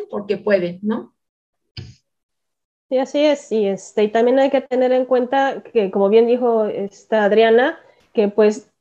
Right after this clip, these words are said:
Speaker 2: mm, yo, y yo estoy convencida que el noventa por ciento de lo que sucedió ahí es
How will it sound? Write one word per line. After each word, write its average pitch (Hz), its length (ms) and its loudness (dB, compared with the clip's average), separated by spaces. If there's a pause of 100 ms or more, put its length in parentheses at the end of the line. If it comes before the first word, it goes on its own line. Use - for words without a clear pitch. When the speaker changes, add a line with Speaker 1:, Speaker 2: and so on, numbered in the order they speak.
(160)
Speaker 2:
mm, 220 220 2 (400)
yo, 277 340 6
y 220 80 0
yo 247 120 6
estoy 302 200 2
convencida 269 540 0
que 220 280 0
el 214 800 -4
noventa 285 500 2
por 233 240 -2
ciento 262 640 0
de 214 120 -4
lo 196 220 -2
que 196 100 -8
sucedió 214 420 2
ahí 277 280 2
es 226 320 -4